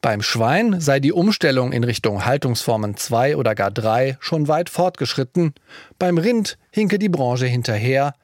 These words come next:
weil die Zertifizierungskriterien dort später festgelegt wurden.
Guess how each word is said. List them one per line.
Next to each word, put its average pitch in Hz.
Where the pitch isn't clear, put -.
weil 143
die 151
Zertifizierungskriterien 135
dort 147
später 113
festgelegt 113
wurden. 101